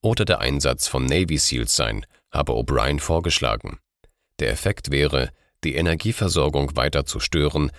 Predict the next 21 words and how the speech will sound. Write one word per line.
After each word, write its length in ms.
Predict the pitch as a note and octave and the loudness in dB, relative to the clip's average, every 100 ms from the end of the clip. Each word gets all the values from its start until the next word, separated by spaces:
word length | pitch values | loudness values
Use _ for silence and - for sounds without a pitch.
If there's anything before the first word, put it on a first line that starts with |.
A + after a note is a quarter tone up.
| - - | -10 -6
und 220 | F#2 - | -4 -2
mehr 160 | G2 | -2
Unruhe 420 | G#2+ G#2+ - D2 - | 0 0 2 0 0
zu 160 | D#2 | -2
provozieren. 800 | - B1 B1 - B1+ A1+ G1+ G1+ - _ _ _ _ _ _ _ - | -4 -2 -2 -2 -2 -2 -4 -6 -12 _ _ _ _ _ _ _ -4
Laut 280 | G#1+ C2 - | -2 -2 -2
Esper 360 | C2+ - C2 | -2 0 0
lehnte 320 | B1 D#2 F2+ | 0 0 0
die 100 | C#2 | -4
Gruppe 320 | B1 C2+ - E2+ | -2 -2 -2 -2
den 200 | A#1+ - | -2 -2
Plan 280 | C#2+ C#2+ | -2 -2
zugunsten 680 | - - - E2+ - - - | -2 -4 -2 0 -2 -4 -4
eines 300 | G1+ B1 - | -2 -2 -2
koordinierten 640 | - C2+ B1 D#2 F#2+ - | -2 0 0 0 0 -2
Cyberangriffs 840 | C#2 D2 F2+ D#2+ A#1 C#2+ C#2 - - | -2 0 2 2 0 0 -2 -2 -2
auf 240 | C2 - | -4 -4
kritische 580 | - F#2+ - E2 F2 D2 | -2 -2 0 0 0 2
venezolanische 760 | D#2 F2+ F2+ D2+ B1 B1+ - - | 0 0 0 2 2 0 -2 -2
Infrastrukturen 840 | F#2 - D2 - D2 - C2+ A1+ | -2 -2 -4 -4 -6 -4 -2 -2
ab. 320 | G1+ - - | -6 -6 -10